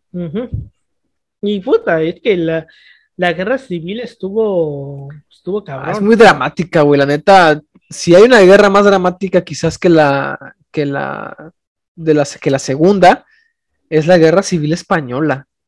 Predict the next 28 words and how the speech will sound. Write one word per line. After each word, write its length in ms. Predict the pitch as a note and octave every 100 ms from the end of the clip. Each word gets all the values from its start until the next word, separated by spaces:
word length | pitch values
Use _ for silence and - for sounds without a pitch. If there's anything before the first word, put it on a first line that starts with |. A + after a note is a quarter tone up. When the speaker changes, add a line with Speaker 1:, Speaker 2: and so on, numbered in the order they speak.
| _
Speaker 2:
O 480 | _ _ _ _ _
sea, 200 | E3 D#3
y 260 | E3+ E3+ F3
puede 380 | - F3+ F#3+ B3+
contar 320 | A3+ F#3+ F#3+
como 160 | G3+ G3+
un 60 |
conflicto 360 | G3+ G3 G3+ G#3
internacional 560 | G#3 G3+ F3 E3 D#3 E3
porque 220 | F#3 F3+
la 80 | D#3
neta 320 | D3 D3 F#3 - _ _ _ _ -
contó 320 | E3+ D3 D#3
con 120 | F3+
la 100 | G3
participación 520 | G3 - D#3+ D#3 D#3+
de 40 | F3
un 120 | F3
chingo 360 | - E3+ D#3+ F#3
de 100 | F#3
gente 320 | F3 E3 F#3+
de 160 | E3 D3+
raza 300 | C#3+ D3 F#3
de 140 | D#3
varias 400 | C#3+ D#3 D3 E3+
partes 320 | - D#3 - E3+
del 100 | D3
mundo. 380 | C3+ E3+ F3